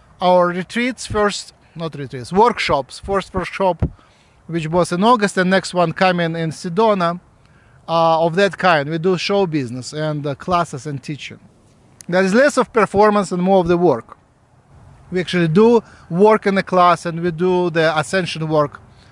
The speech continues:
working with the vortices. And the next sort of the show business is, uh, our Hukola Saturday webinars. It's also show business. So we have a show, we have a star channeler, and we have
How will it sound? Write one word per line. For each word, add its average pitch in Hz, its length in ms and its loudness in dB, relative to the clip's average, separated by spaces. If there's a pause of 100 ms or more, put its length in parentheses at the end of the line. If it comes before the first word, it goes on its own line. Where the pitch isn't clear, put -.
(120)
working 170 360 0
with 160 100 0
the 156 80 -2
vortices. 147 760 -4 (1400)
And 196 160 6
the 202 80 6
next 254 280 4
sort 247 560 4
of 190 200 4
the 180 100 4
show 226 280 4
business 180 420 2
is, 170 360 2
uh, 151 240 4 (160)
our 170 200 0
Hukola 185 520 2 (640)
Saturday 196 540 2
webinars. 156 580 2
It's 165 180 -8 (420)
also 185 340 -4
show 180 320 2
business. 135 320 -2
So 160 220 4
we 156 120 0
have 156 160 4
a 160 80 6
show, 294 480 4 (560)
we 160 140 -2
have 165 360 2
a 151 340 0
star 247 340 0
channeler, 226 720 0
and 170 220 -2
we 165 80 -4
have 170 420 0